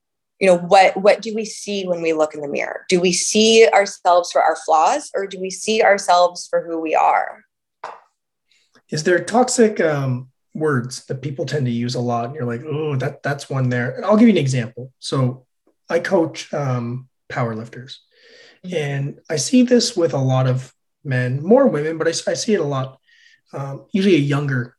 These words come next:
Speaker 2: age group, in that twenty to twenty-five, they come in. And the first thing they start doing when we start working together is they,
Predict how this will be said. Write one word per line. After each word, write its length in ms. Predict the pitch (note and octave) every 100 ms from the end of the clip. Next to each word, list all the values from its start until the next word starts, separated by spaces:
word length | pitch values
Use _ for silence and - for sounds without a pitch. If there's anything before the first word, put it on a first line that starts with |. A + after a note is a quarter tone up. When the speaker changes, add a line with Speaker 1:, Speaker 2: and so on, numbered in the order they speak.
| _
Speaker 2:
age 240 | B2 A#2
group, 320 | - A2 - -
in 60 |
that 160 | A2+ A2+
twenty 380 | - - B2+ A#2+
to 280 | A2+ A#2+ -
twenty-five, 560 | - B2+ A#2+ B2 A2+ A2+
they 120 | A#2
come 200 | - B2+
in. 220 | A#2+ B2+ - _ _
And 100 | -
the 40 |
first 240 | C3+ A3+ -
thing 120 | F#3+
they 100 | D#3
start 240 | C3+ C#3+
doing 180 | C3 C3
when 80 | B2+
we 60 | A#2+
start 180 | A#2
working 200 | A#2+ C3
together 300 | A#2+ A#2 A#2+
is 120 | A#2 A#2+
they, 260 | A#2 B2+